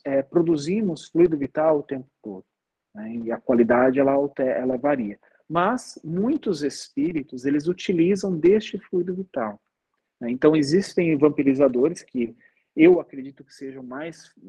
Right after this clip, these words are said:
é, é, uma maneira mais fácil de obter, é vampirizando um corpo já sem espírito, né, que acabaram de desencarnar, que ainda possui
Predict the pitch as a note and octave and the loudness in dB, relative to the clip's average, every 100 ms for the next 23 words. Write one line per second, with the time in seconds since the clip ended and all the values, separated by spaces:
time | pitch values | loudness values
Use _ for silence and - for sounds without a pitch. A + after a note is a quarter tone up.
0 | - A2+ A#2+ G2 A#2 F2+ A#2+ A2 E2 C3+ | -16 -12 -10 -8 -8 -8 -8 -10 -6 -2
1 | C#3+ D3+ D3 D3 C#3 - D#3 F#3 - C#3+ | 4 6 6 2 -2 -2 -2 -2 -8 -12
2 | C3 _ C#3+ D3 C#3+ _ _ _ _ _ | -12 _ -4 -4 -8 _ _ _ _ _
3 | _ _ _ - C3 D3 C#3+ D3+ C3+ D3 | _ _ _ -12 -8 -6 -2 -2 -2 -4
4 | F#3+ E3 D3+ - C#3+ C#3 C3+ A#2+ _ _ | -4 -4 -8 -6 -6 -6 -10 -12 _ _
5 | _ - B2 C#3 C3+ - C3+ B2 - - | _ -12 -6 -4 -6 -10 -10 -10 -14 -10
6 | D3 F3+ D3 A2 A2+ B2+ - B2 B2+ B2+ | -8 -8 -10 -10 -10 -8 -4 0 2 2
7 | A#2 A2+ A2+ B2 A#2+ C#3 C#3 A#2+ A#2+ F3 | 0 -4 -8 -8 -6 -2 -2 0 -4 -4
8 | - B2+ C3 B2+ C3 - - E3+ F3+ | -4 -2 -2 0 -2 -2 0 4 4